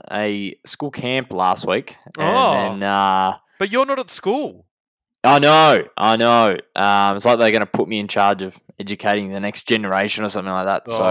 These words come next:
Speaker 2: Oh, we are in big trouble then.
Speaker 1: we're in big, big strife. Um, where wa-, I was camp, and then I missed another one, didn't I? Um,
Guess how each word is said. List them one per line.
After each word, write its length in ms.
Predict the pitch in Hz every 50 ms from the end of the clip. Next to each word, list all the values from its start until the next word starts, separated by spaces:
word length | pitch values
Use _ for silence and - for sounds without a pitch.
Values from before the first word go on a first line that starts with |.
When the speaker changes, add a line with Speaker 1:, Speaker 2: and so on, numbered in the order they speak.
| 95
Speaker 2:
Oh, 40 | 107 110
we 280 | 110 113 113 113 113
are 320 | 110 107 107 107 107 107 107
in 100 | 107 110
big 160 | 110 117 101
trouble 340 | - - 110 98 101 101 92
then. 100 | 95 -
Speaker 1:
we're 320 | - 110 113 113 113 110
in 120 | 110 107 104
big, 240 | 92 107 107 92 -
big 180 | - 101 98 98
strife. 560 | - - - 98 101 98 98 101 - - - - -
Um, 760 | 92 101 101 104 104 101 101 101 104 101 101 101 101 95 - _ _ _ _ _ _ _ _ _ _ _ _ _ _ _ _ _ _ - - - -
where 320 | - 113 113 127 143 151 143
wa-, 60 | 139
I 180 | - - 131 135
was 580 | 131 135 127 120 - - - - - - - - - - - - - - - 1077 1077 1077 1077 1077 1077 1077 1047 1047 1017 1017 - - 1017 - -
camp, 300 | - 113 123 165 240 247
and 100 | - 254
then 80 | 220
I 20 | 202
missed 220 | 196 202 - -
another 240 | 151 135 135 147 160
one, 120 | 139 104
didn't 200 | 98 117 127 131
I? 240 | 117 95 92 87 - _ _ _ _ _ - - _ _ _ _ -
Um, 640 | - 98 101 104 104 104 101 101 101 98 98 98